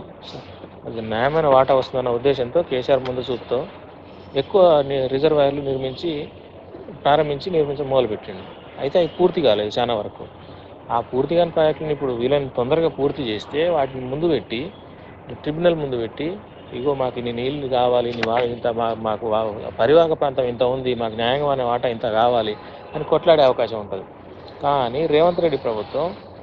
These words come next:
అందుకు విరుద్ధంగా, ఫ్యూచర్ను ఆలోచించకుండా, జరగబోయే నష్టాన్ని అంచనా వేయకుండా, మొండిగా, "మేము ఈ,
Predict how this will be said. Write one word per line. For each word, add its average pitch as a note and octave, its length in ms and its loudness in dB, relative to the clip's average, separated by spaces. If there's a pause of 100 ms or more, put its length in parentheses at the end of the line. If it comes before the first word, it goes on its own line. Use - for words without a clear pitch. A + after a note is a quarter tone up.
(140)
అందుకు C3+ 240 -2
విరుద్ధంగా, B2 960 -2 (1400)
ఫ్యూచర్ను E3 420 4
ఆలోచించకుండా, A#2+ 880 0 (560)
జరగబోయే C#3+ 440 4
నష్టాన్ని B2+ 440 0
అంచనా C#3 260 -2
వేయకుండా, A2+ 560 -2 (640)
మొండిగా, B2 640 -2 (680)
"మేము C3+ 220 0
ఈ, B2+ 280 -2